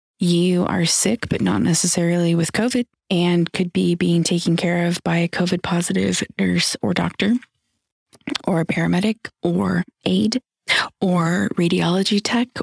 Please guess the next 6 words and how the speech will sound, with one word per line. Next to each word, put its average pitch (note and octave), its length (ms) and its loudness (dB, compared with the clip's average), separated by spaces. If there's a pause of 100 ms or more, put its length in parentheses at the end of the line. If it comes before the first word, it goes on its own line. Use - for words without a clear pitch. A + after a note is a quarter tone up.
or F#3 180 0
a F3 60 0
transporter, A3 680 0 (600)
or F#3+ 220 2
surgeon, A3 760 0 (160)
or F#3 460 0